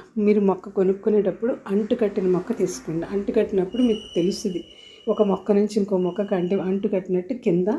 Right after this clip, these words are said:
మనకి వాళ్ళు గ్రో బ్యాగ్‌లో పెట్టిస్తారు, చిన్న చిన్న బ్యాగ్స్‌లో పెట్టిస్తారు కదా, అక్కడ చూసుకుని, లేదా చెట్టుని పూత వచ్చున్న మొక్క చూసుకుని కొనుక్కోండి. ఆ, ఇంకా అదైతే ఇంకా అసలు భయం లేదు.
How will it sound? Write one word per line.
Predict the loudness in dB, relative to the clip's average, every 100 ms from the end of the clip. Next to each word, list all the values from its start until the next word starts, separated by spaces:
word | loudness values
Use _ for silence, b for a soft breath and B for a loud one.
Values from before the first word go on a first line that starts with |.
| -4 b b b -2
మనకి | 0 2
వాళ్ళు | 2 2 2 0 b b -6
గ్రో | 2 4
బ్యాగ్‌లో | 4 2 2 0
పెట్టిస్తారు, | 0 -4 -6 -4 -6 -2
చిన్న | 0 0
చిన్న | 0 0 2
బ్యాగ్స్‌లో | 0 -2 -4 -4
పెట్టిస్తారు | -4 -8 -12 -8 -6
కదా, | -2 -2
అక్కడ | -4 -8 -8
చూసుకుని, | -10 -8 -4 -2 -4 B B B 2
లేదా | 6 8 6 -2 -6 b b _ -18 -2
చెట్టుని | 0 2 6 6 4 -6 -2
పూత | 2 4 6
వచ్చున్న | 4 4 -2 -2 0 -4 -4 _ -10 -4
మొక్క | -4 -4 -2
చూసుకుని | -2 -2 -2 0
కొనుక్కోండి. | 0 -2 -6 -8 -8
ఆ, | -2
ఇంకా | 0 0 -2
అదైతే | -2 -2 -2
ఇంకా | -2 0
అసలు | 0
భయం | -2 -2 -2
లేదు. | -2 -6 -12